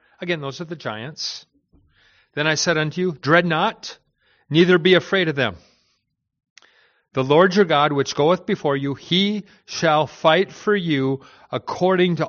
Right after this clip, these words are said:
all that he did for you in Egypt before your eyes." Now, here the children of Israel have a choice,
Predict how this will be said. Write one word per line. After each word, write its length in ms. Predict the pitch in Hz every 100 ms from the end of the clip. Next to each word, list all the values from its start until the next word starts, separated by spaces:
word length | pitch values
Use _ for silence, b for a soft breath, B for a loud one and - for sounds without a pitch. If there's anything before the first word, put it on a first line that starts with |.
| -
all 300 | 147 156 170
that 180 | 160 117
he 180 | 143
did 280 | 131 147 156
for 100 | -
you 220 | 151 131
in 180 | 127 127 -
Egypt 500 | 180 180 160 180 -
before 380 | 139 - 151 131
your 180 | 131 120
eyes." 440 | 107 92 - - _ b b b b b b
Now, 140 | 131 104 b b b
here 200 | - 220
the 120 | 196
children 280 | - 175 143
of 40 |
Israel 240 | 147 131 120
have 100 | 113
a 60 |
choice, 520 | 104 131 98 - -